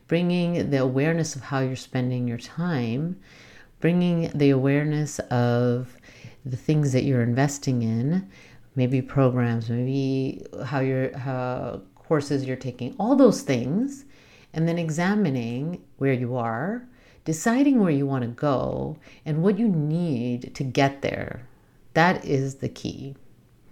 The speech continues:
That is the key to moving forward, in addition to doing the inner work, to seeing what is actually stopping you.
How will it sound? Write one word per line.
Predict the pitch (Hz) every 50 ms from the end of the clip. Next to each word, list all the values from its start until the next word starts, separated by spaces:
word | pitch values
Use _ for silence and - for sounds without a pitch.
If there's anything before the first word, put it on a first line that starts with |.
| - - - - - - -
That | - 160 196 202
is | 208 185
the | 202 196
key | 196 - - 156 156 147 156 151
to | - - 123
moving | 123 120 117 123 123 117 110
forward, | - - 117 113 113 120 120 123 117 113 - - - - - - - - _
in | 156 143 147
addition | 160 160 220 233 233 - 233 220
to | 196 196 208
doing | 170 135 135 131 135 131 131 131 131 131 131 135 139 139 - - - - - - -
the | 143 -
inner | 156 170 185 190 170
work, | 131 123 117 113 113 113 120 - - - - - - _ -
to | - 175
seeing | 170 - - - 196 151 139 117 113 117 117 120 131 139 143 139 - - -
what | - 135 139 143 143 139 147
is | 143 131 -
actually | 120 113 113 110 - - - 120 120 117 117
stopping | 117 - - 117 107 110 - - - 90 87
you. | - - - - 131 123